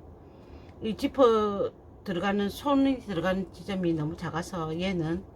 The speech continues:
마개를 위에만 줬습니다. 위에만. 네. 자, 그러면 얘를 이제 위치에 달려면 먼저 얘부터 요렇게 해줘야겠죠? 이거 할 때 반대편에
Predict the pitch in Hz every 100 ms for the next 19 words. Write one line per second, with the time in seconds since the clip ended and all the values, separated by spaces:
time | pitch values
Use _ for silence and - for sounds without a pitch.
0 | - - - 214 190 156 165 180 - -
1 | - - - 254 269 185 156 156 147 -
2 | 151 - - 135 170 - - - - -
3 | 156 156 - - - - - - - -
4 | - - - - - - - 226 220 202
5 | 196 - 233 240 226 233 214 - - -
6 | 226 254 202 165 180 165 233 - 254 196
7 | 185 214 220 196 160 196 208 - 156 165
8 | 175 170 170 233 262 220 180 165 170 175
9 | 180 185 - 175 180 156 147 - 269 285
10 | - - - - - - - 208 202 208
11 | - 285 302 320 320 - - - - 180
12 | 180 220 254 262 262 208